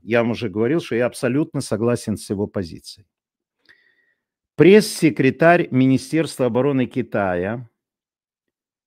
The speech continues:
Ван И Линьцзян сегодня заявил по поводу этих требований Трампа к Е С, что Китай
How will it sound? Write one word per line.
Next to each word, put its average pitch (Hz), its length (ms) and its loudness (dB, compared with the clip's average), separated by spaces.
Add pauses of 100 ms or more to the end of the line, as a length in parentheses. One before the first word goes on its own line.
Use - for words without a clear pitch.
(480)
Ван 147 500 -2
И 143 400 -4 (480)
Линьцзян 113 1080 0 (560)
сегодня 160 500 -2
заявил 139 420 0
по 147 140 -2
поводу 160 400 0
этих 151 340 -4
требований 131 540 -2
Трампа 135 420 -6
к - 100 -16
Е 120 280 -4
С, - 80 -20
что - 320 -8
Китай 139 720 -2